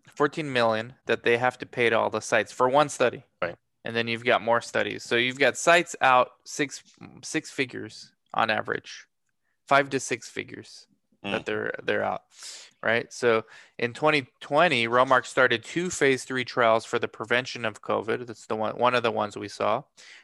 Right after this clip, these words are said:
Speaker 1: Around the third quarter of twenty twenty, we were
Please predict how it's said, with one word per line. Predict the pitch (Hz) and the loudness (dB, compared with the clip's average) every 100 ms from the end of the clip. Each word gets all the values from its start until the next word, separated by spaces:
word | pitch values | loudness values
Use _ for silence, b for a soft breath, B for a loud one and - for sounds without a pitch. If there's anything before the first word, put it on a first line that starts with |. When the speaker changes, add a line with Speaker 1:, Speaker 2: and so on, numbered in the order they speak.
| - | -2
Speaker 1:
Around | 117 120 135 | 2 4 4
the | 120 | 2
third | - 156 143 | 2 2 2
quarter | - 147 131 | 2 2 4
of | 113 | 2
twenty | - 120 107 | 0 -2 -2
twenty, | 131 151 147 143 139 b b _ | 0 2 2 -2 -8 b b _
we | - 131 | -4 -2
were | 143 143 135 131 - | 2 4 6 4 2